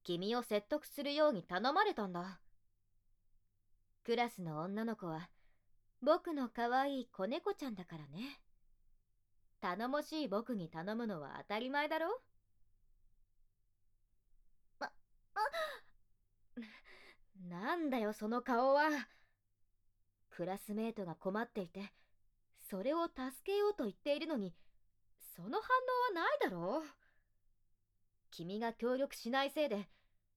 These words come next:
クラスの出し物の準備が遅れているんだ。僕だって暇じゃない。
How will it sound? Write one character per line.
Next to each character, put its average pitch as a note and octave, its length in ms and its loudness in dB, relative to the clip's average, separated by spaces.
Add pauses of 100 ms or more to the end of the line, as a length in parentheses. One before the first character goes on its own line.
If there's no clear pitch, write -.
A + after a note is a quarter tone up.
(180)
ク E4 140 0
ラ E4+ 100 6
ス C#4 100 -4
の G3 140 0
出 F3+ 140 2
し C#4 140 -4
物 C#4 200 2
の E3+ 140 -2
準 B3+ 160 2
備 A3+ 160 -2
が D#3+ 180 2
遅 D#4+ 160 2
れ F4+ 100 2
て E4+ 160 6
い E4 40 4
る F4 100 2
ん D4+ 60 0
だ。 A3+ 300 2 (1300)
僕 G3 280 2
だ G3+ 100 -2
っ F3+ 60 -16
て - 80 -12
暇 F#3 300 -2
じ A3 80 -4
ゃ G#3 60 0
な G#3+ 160 0
い。 G3+ 120 -8